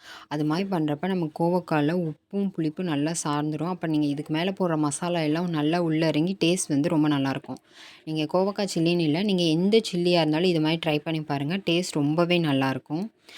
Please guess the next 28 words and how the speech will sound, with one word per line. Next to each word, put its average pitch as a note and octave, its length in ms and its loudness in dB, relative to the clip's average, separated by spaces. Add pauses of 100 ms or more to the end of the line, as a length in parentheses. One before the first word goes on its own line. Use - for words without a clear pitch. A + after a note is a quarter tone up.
(200)
நம்ம D3+ 200 -4
என்ன D#3+ 160 -2
பண்றோம், F#3+ 380 -2
உப்பும் G3+ 380 -4
லெமனும் E3 360 -2
சேர்த்ததுக்கப்புறம் D#3+ 720 -2
நல்லா D#3+ 480 0
வந்து D#3 240 -2
அதை E3+ 220 -6
பிசைஞ்சு D#3+ 440 -4
விடுறோம். C#3 400 -2 (380)
ஒரு D#3 140 0 (140)
டூ F#3+ 160 -2
செகண்டாவது F3 500 -2
நல்லா D#3+ 200 0
அழுத்தி D#3 300 0
பிசைஞ்சு D#3+ 480 -4
விடுங்க. C#3 320 0 (120)
லைட்டா E3 400 -2
பிசைஞ்சிட்டு, D#3 560 -6 (440)
அதுக்கப்புறம் D3+ 460 -4
அதுல D3 200 -2
தேவையான D3 480 -2
மசாலா D#3 380 -2
பொருளெல்லாம் C3+ 440 -2
நம்ம D3+ 120 0
சேர்க்க D3+ 320 -4
போறோம். - 260 -16